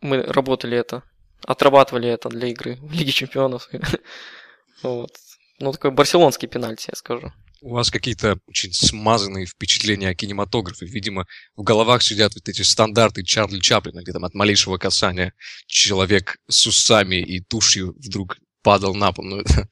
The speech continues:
Speaker 2: <laughs> смешно. Аллен, конечно, <laughs> молодец, что упал. Ну, ну, как молодец? Он принес команде, по сути,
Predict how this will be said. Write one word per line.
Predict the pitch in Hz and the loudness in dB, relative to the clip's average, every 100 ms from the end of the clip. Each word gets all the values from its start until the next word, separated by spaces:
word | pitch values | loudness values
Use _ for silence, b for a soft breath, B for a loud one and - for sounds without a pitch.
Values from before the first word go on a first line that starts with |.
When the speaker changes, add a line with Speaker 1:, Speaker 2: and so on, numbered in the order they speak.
| - | -14
Speaker 2:
<laughs> | - - | -14 -4
смешно. | - 104 - 113 | -4 2 2 6
Аллен, | 107 135 | 6 6
конечно, | 131 135 131 - 123 120 | 4 4 2 2 6 6
<laughs> | - | 4
молодец, | 110 120 131 135 | 0 2 4 4
что | - 120 | 2 2
упал. | 110 - 220 | -2 -2 -2
Ну, | 117 101 - - - | -2 -8 -12 -20 -12
ну, | 196 - | -10 0
как | - 196 | 4 4
молодец? | 107 110 101 95 - | 2 0 0 -4 -8
Он | 98 | -10
принес | 95 123 131 110 - B B B B _ | -8 -8 -6 -8 -10 B B B B _
команде, | 98 92 90 | -4 -2 -4
по | - 95 | -8 -8
сути, | - 95 | -8 -10